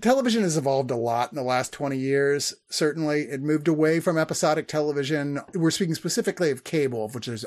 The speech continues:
obviously much more out there than there is of network now in terms of running television T V shows. Cable has really moved away from episodicness into seasons that are one long story and shows that are one more evolving, constant story.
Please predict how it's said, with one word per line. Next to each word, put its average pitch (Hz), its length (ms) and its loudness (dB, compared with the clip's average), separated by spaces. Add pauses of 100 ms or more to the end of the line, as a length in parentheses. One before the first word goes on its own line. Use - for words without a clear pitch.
obviously 127 360 -4
much 131 520 -4
more 113 420 -6
out 123 220 -2
there 113 160 -4
than 113 160 -6
there 110 160 -8
is 113 120 -10
of 110 100 -12
network 127 480 -6
now 117 380 -6 (220)
in 127 100 -6
terms 117 220 -6
of 113 140 -8
running 117 260 -2
television 117 480 -2
T 123 140 -8
V 117 160 -8 (120)
shows. 123 360 0 (140)
Cable 359 320 4
has 202 160 0
really 262 320 4
moved 180 240 2
away 160 240 4
from 160 200 0
episodicness 131 920 -2 (120)
into 135 920 -4
seasons 170 460 2
that 160 140 4
are 151 60 2
one 147 220 0
long 135 280 0
story 127 420 -2
and 117 120 -6
shows 135 200 -2
that 135 100 0
are 131 60 2
one 131 220 0
more 127 280 -2
evolving, 123 720 0
constant 123 480 -6
story. 180 560 0